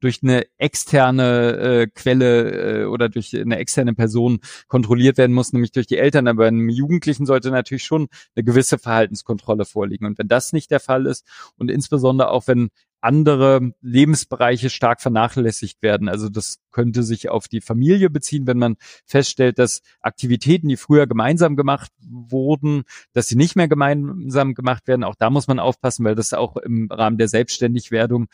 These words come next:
in der Pubertät ein Stück weit normal ist, dass das weniger wird. Äh, aber vor allem auch, wenn schulische oder Freizeitaktivitäten sich sehr, sehr stark verändern und nicht mehr wahrgenommen werden. Also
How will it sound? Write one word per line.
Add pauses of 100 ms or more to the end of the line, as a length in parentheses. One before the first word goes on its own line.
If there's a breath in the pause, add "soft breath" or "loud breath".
(220 loud breath)
in
der
Pubertät
ein
Stück
weit
normal
ist,
dass
das
weniger
wird. (360 loud breath)
Äh,
aber
vor
allem
auch,
wenn (180)
schulische
oder
Freizeitaktivitäten
sich
sehr,
sehr
stark
verändern (240 loud breath)
und
nicht
mehr
wahrgenommen
werden.
Also